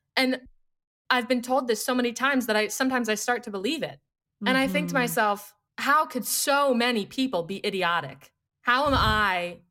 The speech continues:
Speaker 1: like, maybe it is that I'm the one who's wrong." How has nobody ever
Speaker 2: Mm.
Speaker 1: come up to me and been like, "Wow, that sounds terrible, but at least you know that you are following the Lord," you know?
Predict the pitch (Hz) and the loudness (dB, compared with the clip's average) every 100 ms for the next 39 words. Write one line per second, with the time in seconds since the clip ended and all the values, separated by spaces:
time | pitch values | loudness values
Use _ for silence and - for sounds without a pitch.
0 | _ 233 226 - 233 320 277 262 240 320 | _ 0 0 0 0 2 2 4 4 0
1 | 262 226 - 196 233 330 240 208 214 220 | -2 -2 0 2 0 -2 -2 0 0 0
2 | 226 202 330 175 - _ _ _ - 302 | -2 -2 -2 -4 -8 _ _ _ 0 2
3 | 349 339 262 285 302 294 262 233 226 240 | 2 -2 0 0 0 2 2 0 0 -2
4 | 254 254 208 196 196 190 180 190 190 196 | -2 -2 -2 -2 -2 -2 -4 -4 0 2
5 | 180 165 165 - _ - 208 240 - 214 | 2 0 -4 -14 _ -2 0 0 -2 -2
6 | 208 202 226 196 170 185 180 214 226 - | -2 -2 0 0 -2 -2 0 -2 -2 -2
7 | 214 190 220 185 185 202 208 202 190 - | 0 2 0 -2 -4 -2 0 0 -4 -10
8 | _ 180 185 - 196 208 185 165 165 226 | _ -2 -2 0 0 0 -4 -6 -2 -2
9 | 151 160 - _ - 196 185 240 | -2 -6 -14 _ -6 -2 0 -2